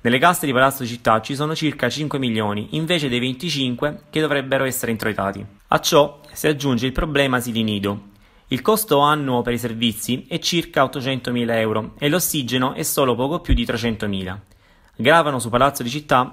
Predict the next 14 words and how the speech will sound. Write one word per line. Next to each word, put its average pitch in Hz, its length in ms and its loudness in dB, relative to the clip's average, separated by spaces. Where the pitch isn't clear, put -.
anche 160 260 0
gli 135 60 -2
impianti 127 380 -2
sportivi. 104 600 -4
La 120 100 0
spesa 196 400 2
ammonta 135 340 0
a 120 60 -2
circa 147 280 -4
un 127 60 -2
milione 120 220 0
e 117 40 -2
mezzo 110 380 0
l'anno. 98 440 0